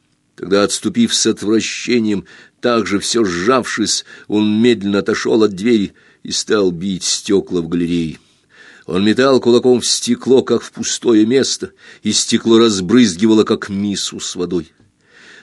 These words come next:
Дойдя до последней рамы, он сунул в неё локтем, потому что руки у него были окровавлены. Он стоял у конца галереи,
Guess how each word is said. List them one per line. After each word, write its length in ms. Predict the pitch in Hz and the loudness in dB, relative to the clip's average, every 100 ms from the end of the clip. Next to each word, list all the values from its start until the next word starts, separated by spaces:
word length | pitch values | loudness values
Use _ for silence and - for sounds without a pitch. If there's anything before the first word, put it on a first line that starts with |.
| - | -14
Дойдя 400 | - 92 87 90 | -6 -2 0 0
до 100 | 82 | 0
последней 580 | 90 87 - 104 90 87 | -2 -4 -2 -2 0 0
рамы, 300 | 90 82 78 _ _ _ - - | 0 -2 -8 _ _ _ -20 -10
он 200 | 98 95 | -8 -4
сунул 440 | - 123 113 98 | -2 2 2 2
в 80 | 95 | 0
неё 240 | 98 101 | 2 4
локтем, 640 | 101 107 123 117 - 95 82 | 6 6 6 4 -2 -8 -8
потому 200 | 90 87 | -8 -6
что 180 | - 90 | 0 2
руки 340 | 101 98 - | 2 -2 -6
у 60 | 82 | -4
него 180 | 85 | -4
были 140 | 80 87 | -2 -2
окровавлены. 760 | 82 - - 90 85 80 76 - _ _ - - - | -2 -8 -6 -4 -4 -6 -10 -16 _ _ -20 -20 -14
Он 140 | 82 | -8
стоял 440 | - - 90 127 | -6 -2 2 2
у 80 | 120 | 0
конца 360 | 117 110 - 104 | -2 -6 -4 -4
галереи, 580 | 98 98 98 92 80 | -2 0 0 0 -2